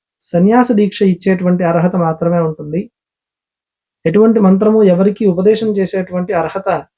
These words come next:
లేదని చెప్పి మంత్రశాస్త్రం చెబుతోంది.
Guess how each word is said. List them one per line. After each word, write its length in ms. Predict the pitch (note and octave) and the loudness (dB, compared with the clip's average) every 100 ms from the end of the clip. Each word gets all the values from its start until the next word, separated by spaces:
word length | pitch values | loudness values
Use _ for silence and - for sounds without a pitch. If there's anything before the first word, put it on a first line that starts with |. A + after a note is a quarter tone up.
| _ _ _ _ _ D#3+ | _ _ _ _ _ 0
లేదని 340 | F3 A#3 A3+ | 2 4 2
చెప్పి 640 | F#3+ F3+ F#3 G#3+ D3+ D#3 - _ _ _ _ _ _ _ - | 2 -2 -2 -2 -2 -6 -14 _ _ _ _ _ _ _ -6
మంత్రశాస్త్రం 720 | D3+ E3+ F#3 F#3+ F#3 - F3+ | -2 0 2 2 0 -2 -2
చెబుతోంది. 680 | E3 D3+ D#3 E3+ D3 D#3+ | -2 -2 -2 -2 -2 -8